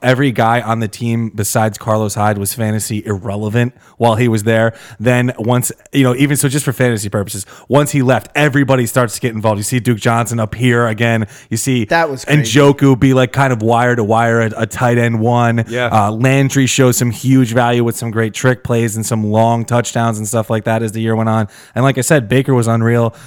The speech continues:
Speaker 3: Yeah.
Speaker 1: Nick Chubb was unbelievable. You know, possibly a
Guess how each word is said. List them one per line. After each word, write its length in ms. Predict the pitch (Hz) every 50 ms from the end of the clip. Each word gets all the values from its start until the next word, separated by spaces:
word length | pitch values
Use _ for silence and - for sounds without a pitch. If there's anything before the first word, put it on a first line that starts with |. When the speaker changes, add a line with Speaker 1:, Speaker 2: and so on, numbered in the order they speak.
| -
Speaker 3:
Yeah. 100 | 104 110
Speaker 1:
Nick 180 | 117 113 104 -
Chubb 320 | - 135 131 127 131 110
was 120 | 123 117 -
unbelievable. 840 | - 123 123 123 127 120 117 120 120 117 117 117 113 113 117 117 117
You 80 | 117
know, 140 | 113 113 110
possibly 540 | 98 120 117 117 113 - 117 104 113 110 110
a 140 | 107 101